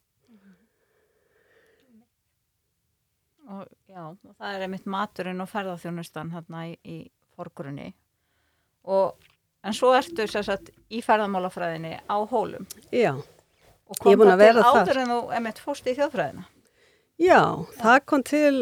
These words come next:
Speaker 2: vegna þess að, að ég var sem dýralæknir og, og hafði verið að starfa á Vestfjörðum í þrjú ár sem dýralæknir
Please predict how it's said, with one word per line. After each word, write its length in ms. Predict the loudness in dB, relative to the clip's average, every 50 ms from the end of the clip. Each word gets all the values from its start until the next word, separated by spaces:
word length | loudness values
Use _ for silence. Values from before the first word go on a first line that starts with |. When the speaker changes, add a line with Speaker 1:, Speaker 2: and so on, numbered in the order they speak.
| -2 -2
Speaker 2:
vegna 340 | -2 -2 -2 2 2 2
þess 300 | 2 2 0 -2 -2 0
að, 240 | 2 2 2 2 2 -2
að 240 | -4 -2 -2 -2 0
ég 220 | 2 2 2 2
var 100 | 2 -2
sem 220 | -2 -2 -2 -4 -4
dýralæknir 720 | -4 -2 0 0 2 2 2 0 0 0 0 0 0 2
og, 300 | 2 2 2 2 0 0
og 400 | -2 -2 0 0 0 -2 -4 -4
hafði 240 | -2 0 0 2 2
verið 180 | 4 4 4 2
að 60 | 2
starfa 400 | 2 0 0 0 2 2 2 2
á 60 | 2
Vestfjörðum 720 | 0 -2 -2 -4 -6 -6 -10 -8 -6 -4 -4 -2 -4 -4 -4 -6
í 180 | -8 -10 -14 -10
þrjú 240 | -4 -2 -2 -2 -2 -4
ár 260 | -6 -8 -10 -10 -12 -18 -20 -20 _ _ _ _ _ _ _ _ _ -2
sem 240 | 2 4 4 4 4
dýralæknir 720 | 4 2 2 2 0 -6 -6 -8 -10 -10 -10 -10 -10 -12